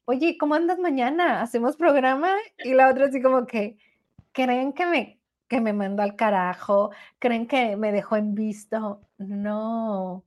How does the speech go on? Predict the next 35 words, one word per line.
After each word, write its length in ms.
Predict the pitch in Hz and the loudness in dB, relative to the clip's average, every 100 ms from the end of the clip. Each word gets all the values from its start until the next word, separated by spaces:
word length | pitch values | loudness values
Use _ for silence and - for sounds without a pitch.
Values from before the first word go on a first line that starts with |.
| - | -4
preciosa 960 | 226 226 214 - 247 226 240 233 254 247 | -2 0 -4 -2 2 4 2 2 2 2
y 60 | |
amorosa, 760 | 233 202 202 202 220 220 233 233 | 0 0 -2 0 0 -2 -2 2
rápido 460 | 214 208 240 226 | 2 2 0 -2
me 160 | 220 214 | -2 -2
respondió, 840 | 202 202 - 202 214 233 233 - - | -2 -4 0 0 2 2 2 0 -2
"Ando 540 | 262 277 285 294 - _ | -2 0 2 2 0 _
hecha 320 | 254 254 269 | -8 -2 -2
pelota 500 | 254 220 226 247 277 269 | 0 2 4 4 0 0
con 140 | 247 | 0
mis 160 | 240 240 | 0 0
emociones, 720 | 226 240 240 285 277 311 - | 0 -4 0 0 0 -4 -4
<laughs> 40 | |
pero 520 | 233 269 226 233 226 196 | 2 2 4 2 2 2
vamos", 640 | 202 202 196 175 233 - | 4 4 2 -4 -4 -6
¿no? 160 | 285 269 302 339 - - 285 - - - 349 - - 784 679 - | -6 -2 2 0 -2 -4 -4 -4 -8 -8 -12 -8 -6 -6 -8 -10
Entonces, 460 | 359 349 440 480 508 - - - | -10 -4 0 4 2 2 -20 -8
¿qué 140 | - 370 | 0 2
más 220 | 466 453 440 | 2 2 0
es 80 | |
posible 380 | 349 330 302 302 | 0 -2 0 -2
y 60 | 302 | -2
cómo 280 | 302 269 302 | 0 2 2
me, 180 | 277 - | -2 -2
puede 240 | 269 254 277 | -2 0 -2
mejorar 520 | 247 233 202 202 - | -2 -2 0 -2 -4
esto? 420 | 220 240 - 220 | -6 -6 -4 -4
Todo 260 | 214 294 302 | 0 0 2
lo 180 | 302 262 | -2 -4
que 100 | 214 | -10
tú 180 | - | -4
das 240 | 226 220 220 | 0 0 0
se 100 | 247 | -4
te 260 | - 202 202 | -4 -6 -6
retribuye 1040 | 196 190 - 196 202 196 226 208 214 | -4 -6 -6 -6 -4 -2 -2 0 -2